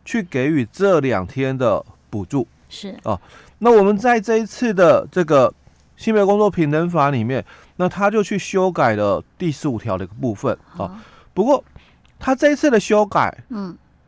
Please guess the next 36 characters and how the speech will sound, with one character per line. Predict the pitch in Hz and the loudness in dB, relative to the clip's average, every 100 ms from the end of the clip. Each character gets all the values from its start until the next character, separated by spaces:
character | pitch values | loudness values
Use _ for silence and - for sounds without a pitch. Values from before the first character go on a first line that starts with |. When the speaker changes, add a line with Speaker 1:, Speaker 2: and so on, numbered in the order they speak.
| _ - | _ -6
Speaker 1:
他 | 247 | -4
不 | - 190 196 | -2 0 0
是 | 254 | 0
在 | 208 233 208 - _ _ _ _ _ _ _ - | 0 2 2 -4 _ _ _ _ _ _ _ -2
把 | 151 127 | 2 2
就 | 147 | 0
是 | 185 | 0
说 | 196 202 - | 0 -2 -4
产 | - 151 143 196 | -8 0 2 2
检 | 196 127 113 | 0 0 0
假 | 147 135 | 0 2
哦， | 123 120 - | 4 4 2
Speaker 2:
嗯。 | 147 | 0
Speaker 1:
啊， | |
五 | 135 113 | 0 0
天 | 147 143 | -2 0
变 | 151 123 | -2 -4
七 | 131 | -4
天， | 120 127 | -4 -6
他 | 123 185 | -4 -4
不 | 151 | -4
是。 | 156 - - | -6 -8 -8
Speaker 2:
啊， | 226 | -8
不 | 262 | -2
然 | 233 175 165 | -2 -2 -8
他 | 175 175 | -12 -12
是 | 170 | -12
什 | 165 98 | -14 -16
么？ | 92 95 _ _ _ | -20 -20 _ _ _
Speaker 1:
他 | - 247 | -4 -2
是 | 240 254 | 0 -4
直 | 196 | -4
接 | 175 226 | -2 0
把 | 208 131 | 2 0
这 | 175 | 0
个 | 175 147 | -2 -2